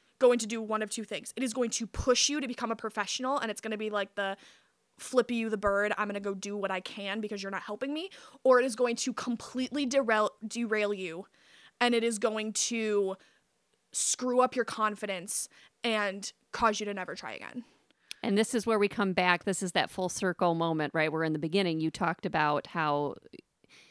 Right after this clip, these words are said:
Speaker 2: there's this core, um, of anxiety for you, right?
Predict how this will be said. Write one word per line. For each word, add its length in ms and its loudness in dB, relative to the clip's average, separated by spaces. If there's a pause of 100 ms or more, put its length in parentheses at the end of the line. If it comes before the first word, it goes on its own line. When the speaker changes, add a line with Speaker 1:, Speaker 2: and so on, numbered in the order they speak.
(640)
Speaker 2:
there's 400 0
this 180 -4
core, 580 2 (160)
um, 320 -2 (100)
of 120 -4
anxiety 720 -2 (140)
for 160 -6
you, 220 -6 (160)
right? 260 2